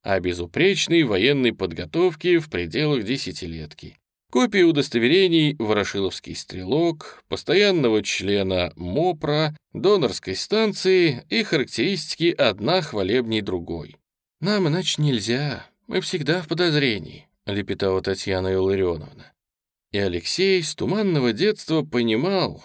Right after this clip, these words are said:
что только отличной учебой, безупречным поведением, безукоризненной боевой выучкой, беззаветной храбростью он сможет снять с себя,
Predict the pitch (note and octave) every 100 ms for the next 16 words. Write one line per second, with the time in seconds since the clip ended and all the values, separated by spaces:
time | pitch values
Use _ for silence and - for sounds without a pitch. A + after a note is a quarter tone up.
0 | - - - - F#3 D3+ B2+ G2+ C3 G3
1 | D3+ D3+ D3 - A2+ - D#3+ F3+ D#3 D3+
2 | C3+ G#2+ F#2 F#2+ F2 D#3+ E3 - G2 F#2+
3 | F2+ F2 D3+ F#3+ E3 D#3+ D3 C#3 _ -
4 | A2+ A2 B2 A#2+ D3+ G#3 F3 D3 D3+ C#3
5 | G#2 A2 G#2 D3 E3+ G#2 C3+ F#3+ D3+ -
6 | - C#3+ A2 E2 A2 G2 G2+ B2+ F#3 D3+
7 | A2 G2 - D#3 F3+ C3 A#2 - - F#2
8 | - F#3 D3+ - E3 B2+ A#2+ - - C#3
9 | F#3 D#3 - - F#2 A2+ F3 C3+